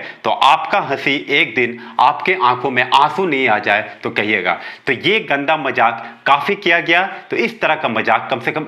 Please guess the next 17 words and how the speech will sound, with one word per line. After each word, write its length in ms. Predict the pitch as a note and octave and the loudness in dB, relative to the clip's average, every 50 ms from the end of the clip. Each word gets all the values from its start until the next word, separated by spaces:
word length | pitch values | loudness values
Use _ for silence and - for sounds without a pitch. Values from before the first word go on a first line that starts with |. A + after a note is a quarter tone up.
| - - | -4 -4
इस 200 | - - - - | -4 -4 -2 -2
समय 280 | C#3+ A#2 G#2 G#2+ G#2 | -4 -2 -2 -2 -2
में 260 | F#2+ G2+ A2+ B2+ A#2+ - - - - - | 0 0 -2 -2 -2 -6 -18 -18 -10 -4
नहीं 340 | G2 A2 B2 C3 C#3 E3+ D3+ | -2 0 0 0 0 -2 -4
होना 240 | A#2 A2 G#2 G2 F2 | -4 -4 -4 -2 -2
चाहिए। 360 | F2 - F#2+ F2 F2 F2+ F2+ - - - - - | -2 -2 -2 0 0 -2 -4 -4 -10 -18 -10 -2
तो 80 | - G#2+ | 2 2
I 120 | A2+ B2 A#2+ | 2 2 2
hope 340 | A#2 D#3 G3 A3+ A#3 A#3 - - - - - - - - _ _ - | 0 -2 -2 -2 -4 -6 -12 -16 -18 -18 -18 -18 -20 -20 _ _ 4
आप 260 | B2+ D#3 F#3 - - | 6 6 6 6 4
लोग 240 | F#3 F#3+ G3 G#3+ A3 - - - - - D#3+ | 0 0 0 -2 -4 -6 -10 -8 -2 0 0
अपने 340 | E3 E3 - G#3 G#3+ A#3 | 0 2 0 0 2 2
अंदर 280 | G#3 D#3+ C#3+ C#3 E3+ D3+ | 2 2 2 0 -2 2
मानवता 460 | B2+ C3 C3+ C#3 D3+ D#3 D#3 - F#3 | 4 4 4 4 2 0 0 0 -2
को 180 | E3 - D3 A#2+ | -2 0 -2 -2
जिंदा 360 | A2 - - C3+ C#3 D3+ E3+ | -2 0 0 0 0 2 2
रखिए, 400 | F3+ F3 E3+ E3+ - - F#3 F#3 | 2 2 0 -2 -2 0 0 0